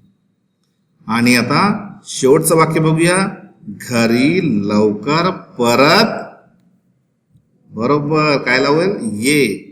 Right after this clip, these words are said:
"घरी लवकर परत ये." कोणता शब्द घेतला आपण या ठिकाणी? "ये." तर अशा प्रकारे रिकाम्या जागा म्हणजे कंसातील आपण योग्य शब्द भरून घेतलं आणि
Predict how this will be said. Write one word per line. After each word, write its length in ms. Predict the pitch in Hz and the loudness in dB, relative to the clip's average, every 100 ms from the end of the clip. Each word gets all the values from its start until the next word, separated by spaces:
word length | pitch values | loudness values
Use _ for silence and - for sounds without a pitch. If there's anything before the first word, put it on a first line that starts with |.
| - | -16
"घरी 800 | 104 117 113 110 139 165 160 107 | -12 -6 -4 -2 -2 -2 -2 -4
लवकर 520 | 107 104 104 131 147 | -2 -4 -4 -6 -6
परत 580 | - - 107 104 151 202 - - _ _ _ - | -6 -8 -4 0 0 0 -6 -20 _ _ _ -8
ये." 560 | 110 120 95 - - - _ _ _ | 0 2 2 -2 -12 -20 _ _ _
कोणता 220 | 113 113 120 | -2 0 0
शब्द 240 | 123 123 | -2 -2
घेतला 320 | 120 123 135 | -2 -2 0
आपण 360 | 135 147 170 214 - - _ _ _ _ _ _ 113 | 0 -2 -2 -2 -4 -14 _ _ _ _ _ _ -10
या 80 | 104 | -6
ठिकाणी? 720 | 123 127 127 160 202 - - - 101 | -4 -2 -2 0 0 -2 -10 -20 -16
"ये." 640 | 107 113 113 95 - - _ _ _ - | -2 2 2 2 -4 -14 _ _ _ -10
तर 60 | 104 | -6
अशा 260 | 110 165 | -2 -2
प्रकारे 500 | 190 180 156 143 147 | 0 0 0 2 2
रिकाम्या 420 | 127 117 139 151 | 0 0 0 2
जागा 540 | 151 131 113 117 120 - _ 104 | 2 0 0 -4 -6 -12 _ -8
म्हणजे 300 | 107 110 151 | -4 0 -2
कंसातील 640 | - 123 117 120 113 127 | -2 -4 -4 -6 -4 -4
आपण 360 | 110 123 147 135 | -4 -4 -6 -4
योग्य 320 | 110 107 135 | -4 -4 -6
शब्द 300 | 135 113 107 | -6 -10 -8
भरून 300 | 117 120 123 | -6 -4 -2
घेतलं 300 | 123 135 165 208 - - - - | -4 -2 -2 -4 -6 -14 -20 -10
आणि 480 | 107 123 190 - | -2 0 2 0